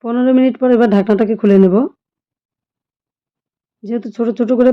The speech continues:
পাতলা করে আলুগুলো কেটেছি, তো আমার সেদ্ধ করতে সময় লাগেনি। ঝিঙ্গা তো খুব স-, তাড়াতাড়ি সেদ্ধ হয়ে যায়। তো আলু আর ঝিঙ্গাটা দেখুন সেদ্ধ হয়ে গেছে। এদিকে আমি দিয়ে দেব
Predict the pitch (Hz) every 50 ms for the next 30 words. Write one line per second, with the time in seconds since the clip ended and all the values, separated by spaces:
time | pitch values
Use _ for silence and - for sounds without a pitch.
0 | 247 233 214 214 233 233 226 240 247 247 233 226 226 220 240 240 220 233 226 196
1 | 220 214 - 233 220 233 214 202 202 208 202 208 214 196 180 214 220 220 202 -
2 | 247 - - 220 214 220 220 220 214 202 208 196 196 208 240 262 - _ _ _
3 | - 190 170 185 208 220 220 226 214 240 233 - 247 226 - - 254 247 _ 240
4 | 208 202 190 214 214 226 220 214 190 180 220 220 214 196 185 185 190 226 285 392
5 | - _ _ _ _ _ _ _ _ _ _ _ _ _ _ _ _ _ _ _
6 | _ _ _ _ _ _ - 214 202 202 208 214 220 240 233 233 202 190 220 214
7 | 214 226 214 226 220 202 220 208 240 233 - - 214 190 180 226 220 226 220 226
8 | 226 220 - 240 262 294 381 - _ _ _ _ _ _ _ _ _ _ _ _
9 | _ _ _ _ _ _ _ _ _ _ _ _ _ _ _ _ _ - 233 196
10 | 208 214 220 220 202 214 220 214 220 220